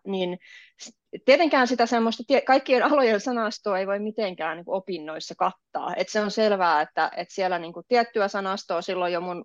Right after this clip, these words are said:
niinku koulutuksen kautta tuli, ja se on ollut aivan äärimmäisen arvokasta. Mutta sitten tietysti niinku on, niinku pakkohan sitä kielitaitoa on kerryttää, ja sitten varsinkin kirjoitetussa kielessä, ja jos pitäisi niinku erityisesti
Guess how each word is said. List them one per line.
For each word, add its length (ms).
niinku 220
koulutuksen 580
kautta 320
tuli, 400
ja 60
se 80
on 80
ollut 180
aivan 260
äärimmäisen 580
arvokasta. 640
Mutta 260
sitten 380
tietysti 560
niinku 420
on, 640
niinku 200
pakkohan 640
sitä 200
kielitaitoa 720
on 180
kerryttää, 840
ja 100
sitten 320
varsinkin 400
kirjoitetussa 640
kielessä, 540
ja 160
jos 200
pitäisi 280
niinku 180
erityisesti 440